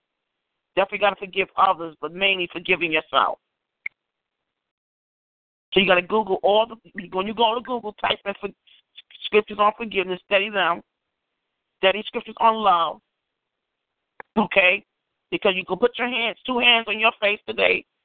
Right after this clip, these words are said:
and say, "I love me." Before you can love anybody, before you can have a relationship with anyone, it starts with, within you. And these are things I had to do myself. That's why I can tell you. And every day you have to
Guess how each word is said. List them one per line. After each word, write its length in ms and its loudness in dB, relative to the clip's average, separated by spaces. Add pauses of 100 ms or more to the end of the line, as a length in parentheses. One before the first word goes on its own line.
and 140 -8
say, 200 2
"I 180 4
love 260 -6
me." 300 -14 (380)
Before 300 0
you 140 0
can 120 -2
love 280 2
anybody, 680 -4 (240)
before 240 -2
you 100 -2
can 120 2
have 160 2
a 40 -2
relationship 440 -2
with 140 -8
anyone, 480 0 (380)
it 180 0
starts 320 4
with, 200 -16
within 380 -4
you. 340 -6 (540)
And 100 6
these 100 4
are 80 0
things 280 -2
I 160 0
had 180 -2 (100)
to 100 -10
do 320 -6 (280)
myself. 640 2
That's 180 -2
why 80 2
I 40 0
can 120 -12 (180)
tell 180 2
you. 100 -14 (760)
And 140 0
every 400 2
day 320 0 (260)
you 140 0
have 160 0
to 120 -8